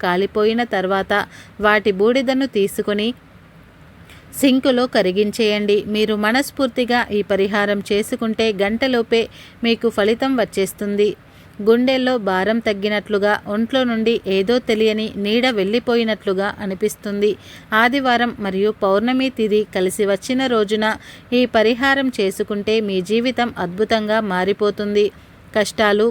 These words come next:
కన్నీళ్లు, బాధలు అన్నీ తొలగిపోతాయి. నెమ్మది నెమ్మదిగా ధనలాభం కూడా కలుగుతుంది. ఈ పరిహారాన్ని ఒక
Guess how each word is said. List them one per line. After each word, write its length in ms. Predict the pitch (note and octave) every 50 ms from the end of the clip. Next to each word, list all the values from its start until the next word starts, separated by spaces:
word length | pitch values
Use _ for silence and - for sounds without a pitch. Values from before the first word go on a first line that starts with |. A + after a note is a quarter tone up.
| A3+ -
కన్నీళ్లు, 480 | G#3 G#3 G#3 G#3 G#3 G#3 G3+ G#3 A#3 A#3 G3 F3+ F#3+
బాధలు 380 | G3+ G#3 A3+ G#3+ A3+ A3 A3 A3+ A3+ - - - - - - A3 A3+
అన్నీ 220 | B3 C4 C#4+ D4+ D4+ -
తొలగిపోతాయి. 760 | C4 A3+ G#3 G#3 G#3 A3+ - - G#3 G3+ G3 G#3+ G3+ G3+ G3+ G#3 - - G#3+ G#3+
నెమ్మది 380 | A3 A#3 A#3+ C4+ C#4 C4 C#4 B3+
నెమ్మదిగా 520 | A3+ G3+ F#3+ G3 G3+ F#3+ G#3 G3 G#3 G#3+ G#3+ - - F#3 G3
ధనలాభం 560 | G3 G3 G3 G3 F#3+ G3 G3+ G#3+ A#3 C4 C4+ C4+ -
కూడా 220 | A#3 G#3+ G3 G3+ G#3+ A3+ -
కలుగుతుంది. 580 | G3 F#3 F#3+ G3 G#3 G3 G#3+ G#3 G#3 G#3 G3+ G#3+ F#3+ - - - - - - - B3
ఈ 20 | B3 B3 A#3+ A#3
పరిహారాన్ని 720 | A3 A#3 B3+ A#3 C#4 C4+ B3 A#3 A3+ G#3+ G#3 G#3+ A3 G#3+ - - G3+ G#3
ఒక 140 | - -